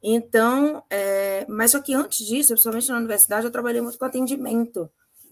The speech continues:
né? Na universidade eu atendia as pessoas. Então, até a minha experiência com esse atendimento durante os quatro anos da tecnologia, né, que eu trabalhei na universidade, eu levei quando eu fiquei trabalhando com analista de negócio e até com time.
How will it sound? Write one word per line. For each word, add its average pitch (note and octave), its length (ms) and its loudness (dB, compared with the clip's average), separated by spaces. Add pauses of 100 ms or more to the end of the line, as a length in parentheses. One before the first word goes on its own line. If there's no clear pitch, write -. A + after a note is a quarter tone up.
(100)
né? F#3+ 220 -4
Na A3 80 -2
universidade A3 400 0
eu A3+ 60 -2
atendia C4 420 -4
as C#4+ 80 2
pessoas. F3 560 0 (320)
Então, A#3+ 240 -2
até C4 300 0
a F#4+ 40 -2
minha F4+ 80 -6
experiência C4 520 2
com - 80 -4
esse A#3+ 120 4
atendimento A#3 640 -4
durante G#3 280 -6
os - 60 -8
quatro B3 320 -4
anos G#3+ 280 -4
da F#3+ 120 -4
tecnologia, G3 800 -8
né, G#3+ 100 -6
que G#3 60 -20
eu G3 60 -18
trabalhei F#3 520 -8 (400)
na F#3 120 -12
universidade, G3 520 0
eu B3 60 2
levei C4+ 680 0
quando C4+ 140 -2
eu C4+ 60 -4
fiquei C#4+ 180 -6
trabalhando C4+ 460 -4
com - 80 -4
analista B3 360 -4
de A#3+ 80 -6
negócio A#3 520 0
e - 20 -4
até A3+ 140 -10
com B3 160 -12
time. A3+ 420 -6